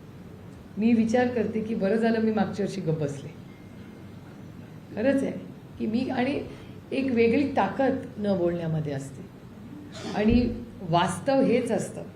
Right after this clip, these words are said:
त्यांनी नाव पण गमतशीर दिलंय, मी वास्तवमध्ये जगते.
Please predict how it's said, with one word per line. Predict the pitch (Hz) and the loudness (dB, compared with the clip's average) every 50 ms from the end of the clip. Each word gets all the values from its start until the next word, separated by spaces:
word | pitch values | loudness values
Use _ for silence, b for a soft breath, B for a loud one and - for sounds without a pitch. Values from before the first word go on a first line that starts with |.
| - - - - - - - - - - - - | -16 -18 -18 -18 -18 -18 -18 -16 -18 -16 -10 -6
त्यांनी | 175 170 185 190 | 0 2 2 4
नाव | 185 175 170 185 202 208 | 4 4 4 2 0 0
पण | 214 226 220 | 2 2 2
गमतशीर | 190 185 175 175 170 185 202 202 - 220 202 180 170 | 4 4 2 2 0 -2 -2 -4 -4 -4 -6 -4 -4
दिलंय, | 175 165 160 156 | -2 -2 0 0
मी | 156 160 190 202 | 2 2 2 2
वास्तवमध्ये | 190 180 170 160 160 - - - 220 220 208 202 202 185 208 208 | 4 4 4 4 2 0 0 2 2 4 4 4 4 4 4 2
जगते. | - - 160 156 - - - - - - | 2 2 0 -2 -2 -4 -8 -10 -10 -10